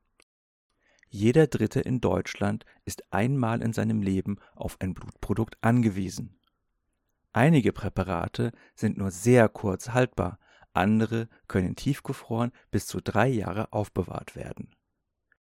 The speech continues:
Dennoch kommt es gerade in der Sommerzeit immer wieder zu Engpässen, sodass zum Beispiel Operationen aus Mangel an Blutkonserven verschoben werden müssen. Blutspenden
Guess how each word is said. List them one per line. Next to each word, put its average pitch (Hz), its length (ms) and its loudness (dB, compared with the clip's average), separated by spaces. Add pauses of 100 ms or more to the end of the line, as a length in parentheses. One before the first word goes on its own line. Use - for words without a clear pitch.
(640)
Dennoch 101 480 0 (240)
kommt 110 260 2
es 107 140 -2
gerade 107 320 4
in 104 160 0
der 101 120 -2
Sommerzeit 110 720 0 (240)
immer 147 340 6
wieder 107 220 2
zu - 220 -8
Engpässen, 117 760 -4 (320)
sodass 101 400 0
zum 98 160 -10
Beispiel 95 460 -2
Operationen 113 960 -2
aus - 240 -12
Mangel 110 400 -2
an 131 140 -4
Blutkonserven 98 840 -4
verschoben 98 600 -6
werden 90 260 -4
müssen. 104 440 -4 (1400)
Blutspenden 131 880 0